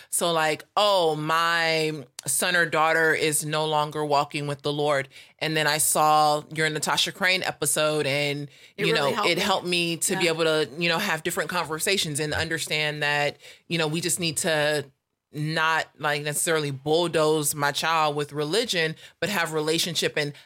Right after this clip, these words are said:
Speaker 1: I can, you know, get a resource and, or read a blog and understand a different way to connect.
Speaker 2: Yeah.
Speaker 1: So I thought that was helpful. Um,
Speaker 2: A lot of people
Speaker 1: uh,
Speaker 2: had seen our Woke Church
Speaker 1: Woke
Speaker 2: episode.
Speaker 1: Church episode,
Speaker 2: Uh,
Speaker 1: yes.
Speaker 2: have been watching our race videos and just,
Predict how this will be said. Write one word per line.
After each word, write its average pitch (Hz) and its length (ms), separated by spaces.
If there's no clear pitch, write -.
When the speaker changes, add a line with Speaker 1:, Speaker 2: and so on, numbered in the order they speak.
Speaker 1:
I 165 100
can, 156 440
you 165 100
know, 151 140
get 160 180
a 151 60
resource 156 640
and, 143 300
or 156 140
read 160 180
a 156 40
blog 180 480
and 151 80
understand 156 800
a 147 80
different 151 460
way 151 160
to 147 80
connect. 143 760
Speaker 2:
Yeah. 196 300
Speaker 1:
So 185 180
I 170 160
thought 175 180
that 147 180
was 170 160
helpful. 165 580
Um, 147 640
Speaker 2:
A - 20
lot 240 160
of 262 60
people 269 240
Speaker 1:
uh, 247 60
Speaker 2:
had 247 100
seen 240 220
our 190 100
Woke 202 380
Church 233 320
Speaker 1:
Woke 226 100
Speaker 2:
episode. 247 180
Speaker 1:
Church 196 320
episode, 170 920
Speaker 2:
Uh, 214 140
Speaker 1:
yes. 151 300
Speaker 2:
have 190 100
been 220 120
watching 214 300
our 190 160
race 208 320
videos 214 640
and 175 220
just, - 300